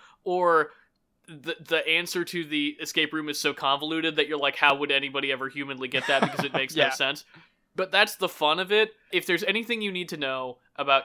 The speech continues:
Speaker 1: either of the escape room movies, it's that in the second movie called Escape Room Tournament of Champions, there's a moment about twenty minutes into the film where one of the characters turns to all the other characters and goes, "Wait, is this some kind of tournament of champions?"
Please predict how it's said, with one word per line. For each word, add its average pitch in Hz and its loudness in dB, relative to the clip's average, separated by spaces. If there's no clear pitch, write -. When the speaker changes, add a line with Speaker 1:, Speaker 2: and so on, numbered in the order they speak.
Speaker 1:
either 160 -4
of 147 -6
the 151 -6
escape 127 -6
room 127 -12
movies, 120 -16
it's 151 -4
that 147 6
in 160 -6
the 156 -8
second 143 0
movie 131 -8
called 135 0
Escape 139 -2
Room 135 -8
Tournament 131 -8
of 123 -16
Champions, 127 -10
there's 139 -2
a 143 -6
moment 135 -2
about 127 2
twenty 135 -6
minutes 131 -12
into 127 -16
the 127 -14
film 123 -6
where 131 -4
one 123 -6
of 123 -10
the 127 -20
characters 123 -10
turns 123 -8
to 123 -8
all 123 -4
the 120 -8
other 120 -10
characters 120 -10
and 123 -20
goes, 120 -12
"Wait, 120 -6
is 143 -6
this 143 -8
some 147 -2
kind 147 0
of 123 -16
tournament 139 -2
of 127 -6
champions?" 139 -2